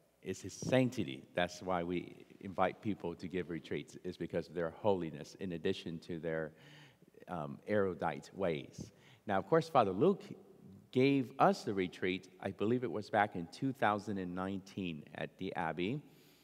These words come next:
and I recalled from his conferences, being that he's a medical doctor, he has an M D, he focused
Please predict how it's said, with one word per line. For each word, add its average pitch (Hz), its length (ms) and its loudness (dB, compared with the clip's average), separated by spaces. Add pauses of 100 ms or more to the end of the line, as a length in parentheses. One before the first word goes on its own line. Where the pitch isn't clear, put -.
(340)
and 98 180 -2
I 95 100 0
recalled 95 680 0 (840)
from 98 340 0 (380)
his 101 220 -8
conferences, 104 720 -2 (260)
being 117 160 4
that 95 160 4
he's 98 200 -2
a 95 40 0
medical 104 400 0
doctor, 90 480 2
he 85 140 -2
has 92 180 -2
an 78 140 -8
M 90 180 -4
D, 85 380 -2 (320)
he 92 220 -4
focused 131 580 0